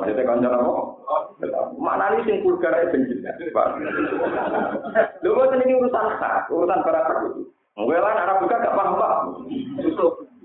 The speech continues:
Lu tepat pasan ngaji pendak ngilangi sumpah, lu nak diterangno vulgar. Mulane kula kiai ora tau G R di pengaruh, wong ngaji macam-macam.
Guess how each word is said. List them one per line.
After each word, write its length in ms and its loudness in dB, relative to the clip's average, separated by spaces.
Lu 160 -4
tepat 400 0
pasan 640 0
ngaji 400 2
pendak 320 0
ngilangi 320 2
sumpah, 400 0
lu 80 2
nak 400 0
diterangno 400 0
vulgar. 360 2
Mulane 320 2
kula 240 4
kiai 320 2
ora 160 2
tau 240 0
G 160 4
R 160 2
di 160 2
pengaruh, 480 0
wong 240 0
ngaji 320 0
macam-macam. 560 -4